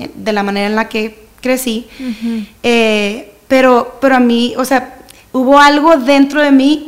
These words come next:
Speaker 1: que de-, fue como, "Ya no puedo volver
Speaker 2: Sí.
Speaker 1: atrás, o sea, necesito hacer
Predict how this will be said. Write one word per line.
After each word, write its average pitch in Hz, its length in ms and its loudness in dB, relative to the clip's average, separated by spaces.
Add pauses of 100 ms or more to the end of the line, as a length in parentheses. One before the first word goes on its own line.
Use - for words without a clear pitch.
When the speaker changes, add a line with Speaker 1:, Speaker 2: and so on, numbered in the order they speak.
Speaker 1:
que 254 100 0
de-, 240 340 -2 (300)
fue 254 160 0
como, 269 180 2
"Ya 269 180 0
no 285 180 0
puedo 311 160 2
volver 285 260 2
Speaker 2:
Sí. 254 60 4
Speaker 1:
atrás, 247 340 0
o 233 60 -8
sea, 240 120 -2
necesito 254 520 -2
hacer 262 400 -2